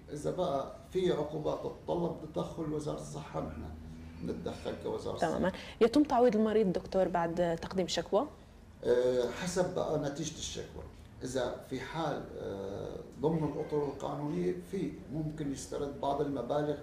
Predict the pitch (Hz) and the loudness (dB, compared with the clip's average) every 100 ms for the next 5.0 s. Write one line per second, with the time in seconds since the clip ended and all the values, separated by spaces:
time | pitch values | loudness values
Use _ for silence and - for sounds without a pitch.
0 | - 147 123 - 147 139 - - - - | -6 -6 -6 -2 -2 -2 -4 -12 -12 -2
1 | 156 156 139 143 127 - - 156 135 117 | -2 -2 -4 -4 -6 -8 -4 -2 0 -2
2 | 135 143 - - 127 123 117 98 - - | -2 -2 -2 -6 -8 -8 -6 -8 -10 -12
3 | - - - - - - - - - - | -14 -16 -16 -18 -18 -18 -20 -20 -20 -10
4 | - 190 151 117 - 131 - 156 156 123 | 0 2 2 2 -4 -6 -4 -2 0 0